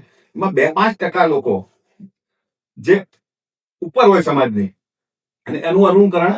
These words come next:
આખો સમાજ કરતો હોય છે. દેશમાં પણ એવું જ છે, જે પૈસાવાળો હોય, જેને, અ, આધિપત્ય જમાવ્યું હોય, સમાજમાં પણ એવું છે, બે પાંચ ટકા વર્ગ એ, એ જ્યારે ઉપર ઉઠે છે,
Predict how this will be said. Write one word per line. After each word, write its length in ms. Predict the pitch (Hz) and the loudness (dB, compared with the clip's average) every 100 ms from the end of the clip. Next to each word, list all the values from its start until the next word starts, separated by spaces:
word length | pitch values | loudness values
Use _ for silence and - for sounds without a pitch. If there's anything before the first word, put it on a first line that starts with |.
| - | -6
આખો 180 | 120 156 | -8 -6
સમાજ 300 | 120 123 - | -2 -2 -2
કરતો 220 | 98 92 | -10 -10
હોય 160 | 85 78 | -14 -14
છે. 140 | - _ _ _ _ | -20 _ _ _ _
દેશમાં 300 | 147 165 202 | -2 0 0
પણ 120 | 208 | 2
એવું 200 | 214 214 | 4 2
જ 40 | 190 | 0
છે, 300 | 101 95 90 _ _ | -6 -6 -10 _ _
જે 120 | - 160 | -8 -2
પૈસાવાળો 540 | 170 160 233 180 151 | 0 2 2 2 2
હોય, 100 | 131 | 0
જેને, 180 | 147 165 | -2 -4
અ, 360 | - 139 139 139 | -8 -6 -4 -2
આધિપત્ય 440 | 139 170 185 196 | -2 0 -2 -2
જમાવ્યું 380 | 196 147 202 175 | 0 2 4 4
હોય, 160 | 127 104 | 2 -2
સમાજમાં 420 | 147 196 202 208 | -4 -4 -4 -4
પણ 100 | 180 | -2
એવું 160 | 160 147 | -2 -2
છે, 100 | 131 | -4
બે 260 | 113 - | -2 -4
પાંચ 240 | 170 165 165 | -2 -6 -4
ટકા 240 | - 143 | -4 -2
વર્ગ 320 | 127 - 196 - _ _ | -2 -4 -6 -14 _ _
એ, 80 | 160 | -4
એ 220 | 160 170 | -2 0
જ્યારે 160 | 160 175 | 0 0
ઉપર 280 | 165 240 | 2 4
ઉઠે 200 | 220 190 | 4 2
છે, 280 | 147 123 117 | 0 0 -4